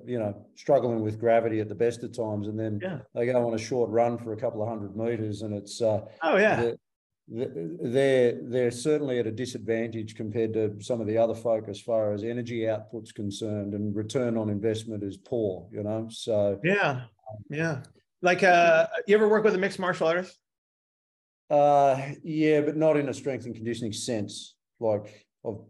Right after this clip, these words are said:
Speaker 1: I've been on the mat with quite a few of them for a,
Speaker 2: Yeah,
Speaker 1: about a month
Speaker 2: okay.
Speaker 1: now. Yeah,
Speaker 2: Well, okay,
Speaker 1: yeah.
Speaker 2: so you know what it feels like.
Speaker 1: Yeah.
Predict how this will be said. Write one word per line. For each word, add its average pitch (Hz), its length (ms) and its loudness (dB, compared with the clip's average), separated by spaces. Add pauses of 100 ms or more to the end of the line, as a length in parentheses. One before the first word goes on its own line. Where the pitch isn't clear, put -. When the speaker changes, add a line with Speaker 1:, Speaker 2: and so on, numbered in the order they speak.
Speaker 1:
I've 110 100 -10
been 127 200 2
on 110 80 0
the 104 60 -2
mat 113 340 0
with 107 140 -12
quite 110 180 0
a 101 40 -8
few 107 240 -4
of 104 60 -2
them 101 140 -4
for 101 260 -8
a, - 20 -6
Speaker 2:
Yeah, 202 340 4
Speaker 1:
about 127 120 2
a - 40 -10
month 117 100 -8 (140)
Speaker 2:
okay. 196 360 -4
Speaker 1:
now. 120 80 -6
Yeah, 104 160 -2
Speaker 2:
Well, 269 160 4
okay, 214 180 2
Speaker 1:
yeah. - 40 -2
Speaker 2:
so - 140 0
you 262 120 4
know 311 80 0
what 269 120 2
it - 60 -4
feels 311 400 0
like. 117 300 -8 (640)
Speaker 1:
Yeah. 131 260 4